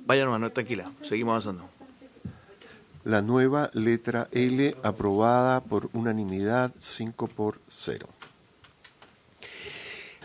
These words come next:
Speaker 2: En, a continuación corresponde decidir nuevamente si se reabre el debate,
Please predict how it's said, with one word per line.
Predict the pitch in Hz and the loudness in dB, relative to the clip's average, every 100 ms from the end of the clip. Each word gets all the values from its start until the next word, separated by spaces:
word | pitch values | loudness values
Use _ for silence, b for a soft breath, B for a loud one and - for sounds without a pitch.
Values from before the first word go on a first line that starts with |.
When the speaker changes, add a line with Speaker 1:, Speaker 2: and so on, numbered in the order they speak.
| - - - - - - - - - - - | -10 -10 -12 -16 -20 -20 -20 -20 -20 -18 8
Speaker 2:
En, | 143 127 117 113 110 110 110 - | 12 12 10 6 4 4 2 4
a | 117 | 8
continuación | 127 131 127 117 170 190 | 10 10 8 8 6 8
corresponde | 185 - 127 - 156 170 170 175 180 | 6 6 4 6 6 8 10 8 8
decidir | 113 123 - 135 147 170 151 - | 6 6 6 2 4 8 8 6
nuevamente | 117 135 160 165 160 135 120 - 151 | 8 10 10 10 8 8 6 4 4
si | - - | 4 0
se | 113 120 113 - | 2 4 4 4
reabre | 110 101 95 104 120 151 | -2 2 6 6 6 6
el | 151 | 4
debate, | 156 160 139 135 147 151 | 4 4 6 4 4 4